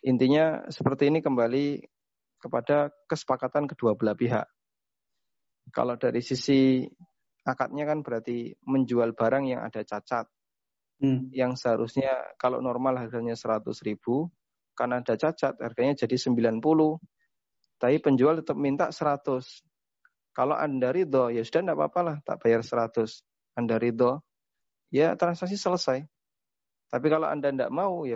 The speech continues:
Speaker 1: berarti minta potongan. Sehingga nanti tinggal tawar-menawar dengan pihak tukang.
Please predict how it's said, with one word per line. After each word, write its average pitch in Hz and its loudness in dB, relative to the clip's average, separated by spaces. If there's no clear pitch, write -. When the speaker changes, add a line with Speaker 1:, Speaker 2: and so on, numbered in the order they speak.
Speaker 1:
berarti 113 -6
minta 143 -4
potongan. 123 -8
Sehingga 110 0
nanti 131 -2
tinggal 110 2
tawar-menawar 120 0
dengan 110 -10
pihak 107 -6
tukang. 143 -4